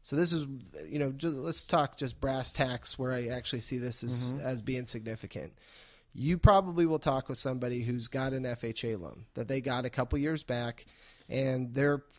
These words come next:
Speaker 1: you know, their family's gotten larger. This l-, house that they have's, you know, not as, not big enough for 'em. If they went to sell that house today, that house is not gonna be worth more than what they paid for it. You know, they feel kinda stuck.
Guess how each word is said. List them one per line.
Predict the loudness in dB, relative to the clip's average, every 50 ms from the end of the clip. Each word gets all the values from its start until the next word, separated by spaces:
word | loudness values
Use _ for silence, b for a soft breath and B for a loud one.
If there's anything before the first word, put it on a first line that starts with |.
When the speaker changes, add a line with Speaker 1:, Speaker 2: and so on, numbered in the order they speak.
| -20 -20 -20 _ _ _ _ _ -20 _ _ _ _ -6
Speaker 1:
you | -2 -2 0 2
know, | 2 0
their | 0 0
family's | 2 4 6 6 6 6 4 2 2 4
gotten | 4 4 4 4 2 0
larger. | 2 2 4 2 2 2 2 2 2 2 2 0
This | 0 -2 -2 -4 -4
l-, | -4
house | 2 4 6 6 6 4
that | -2 -4 -2
they | 0 2
have's, | 2 4 2 2 0 -2 -6 -10 -10 B B B B B B B -4
you | -2 0 0
know, | 2 0 0 0
not | 0 0 2 2 2
as, | 2 2 0 0
not | 0 0 2 2 0 2
big | 2 2 2 2
enough | 2 0 0 -2
for | -2 0 0 2 2 0
'em. | 0 -2 -4 B B B B B B
If | 2 6
they | 8 8 10
went | 8 6 4 4
to | 0
sell | 2 4 6 6 6 6
that | 4 2 2
house | 4 4 4 4 4 2
today, | 0 -2 0 0 2 2 2 2 2 0 -2 -4 B B B B B B -4
that | -2 0 0 4
house | 4 4 4 4 2 2 2
is | 0 0 0
not | -2 -2 -4 -2 -2
gonna | -2 0 2
be | 2 2
worth | 2 2 2 0 0 0 0
more | 0 2 4 4 2
than | 2 2
what | 2 0 2
they | 2 2
paid | 2 4 2 2 2 0
for | 0 2 2 4 4 2
it. | 2 0 -2 -8 B B B B B B B -4
You | 0 2
know, | 2 2
they | 2 2 0
feel | 2 4 6 6 6
kinda | 6 6 4 4 4 4
stuck. | 2 2 4 4 4 4 4 0 -6 -14 -14